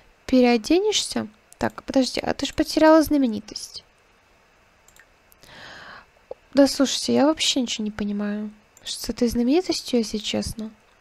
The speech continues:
Джером теряет знаменитость, Варга теряет знаменитость. А, совсем скоро перестанет быть знаменитостью. А я думала, такое сообщение выскакивает, когда мы уже потеряли знаменитость. Ну и да ладно.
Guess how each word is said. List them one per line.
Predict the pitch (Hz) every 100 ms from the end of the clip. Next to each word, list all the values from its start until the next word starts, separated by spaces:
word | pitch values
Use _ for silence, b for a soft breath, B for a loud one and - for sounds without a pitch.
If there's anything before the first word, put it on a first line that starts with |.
| _ -
Джером | 214 269 320
теряет | - 277 269
знаменитость, | 254 233 208 208 -
Варга | 254 311
теряет | 302 - 247 254
знаменитость. | - 240 220 - - B B B B _
А, | 262 285 - - B B
совсем | - 269 254 294
скоро | - 311 311
перестанет | 294 233 - 240 220
быть | 208 214
знаменитостью. | 214 214 208 208 - - 214 - - B B B B B B B B B B B B B _
А | 254
я |
думала, | 285 311 311
такое | 294 294 -
сообщение | - - 285
выскакивает, | 269 - 285 269 -
когда | - 269
мы | 262
уже | 269
потеряли | 269 - 269 269 269
знаменитость. | 226 - 196 196 - -
Ну | 440 466
и | - -
да | - 214
ладно. | 196 - 226